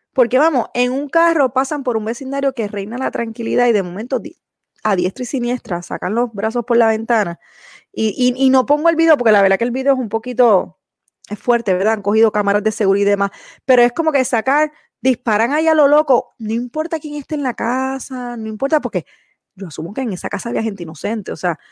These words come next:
eh, n-, ¿verdad? Eh, gente que a lo mejor no tenía nada que ver con esto de pandillas, o sea, a lo mejor había niños, a lo mejor habían personas mayores, a lo mejor, o sea,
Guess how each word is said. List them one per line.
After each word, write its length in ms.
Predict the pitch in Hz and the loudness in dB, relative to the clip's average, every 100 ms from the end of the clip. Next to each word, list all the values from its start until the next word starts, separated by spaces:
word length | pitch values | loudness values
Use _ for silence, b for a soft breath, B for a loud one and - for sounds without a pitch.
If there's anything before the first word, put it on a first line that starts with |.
| b _ | b _
eh, 240 | - - | -4 -2
n-, 180 | 185 185 - - - | -4 -8 -12 -18 -8
¿verdad? 580 | 170 165 175 226 220 180 | 0 2 4 2 2 2
Eh, 460 | 175 160 - - 180 | 2 2 -2 -4 -4
gente 240 | 190 190 | -2 -2
que 60 | 247 | 0
a 60 | |
lo 80 | 220 | 0
mejor 160 | 202 214 | 2 2
no 80 | 208 | 2
tenía 200 | 208 202 | 0 2
nada 240 | 196 202 | 2 0
que 160 | 214 165 | 2 2
ver 320 | 214 233 - _ _ _ | 4 2 -2 _ _ _
con 220 | 208 185 | -4 -2
esto 240 | 185 - | -4 2
de 120 | 202 185 | 4 4
pandillas, 600 | 165 160 214 269 185 165 | 0 -2 -2 0 0 -2
o 80 | 170 | -2
sea, 240 | - 170 | -4 -4
a 40 | 156 | -4
lo 80 | |
mejor 340 | 156 151 143 - | -6 -10 -6 -4
había 240 | 254 233 | 0 -2
niños, 500 | 165 160 233 294 175 | -2 -8 -8 -8 -8
a 60 | 170 | -8
lo 60 | |
mejor 220 | 165 165 175 | -8 -8 -8
habían 200 | 202 208 | -10 -12
personas 340 | 214 208 208 | -10 -6 -4
mayores, 580 | 196 160 - 254 277 190 | -4 -4 -2 -2 0 -2
a 60 | - | -4
lo 100 | - | -6
mejor, 260 | 175 202 | -4 0
o 60 | 226 | 0
sea, 180 | 208 | 0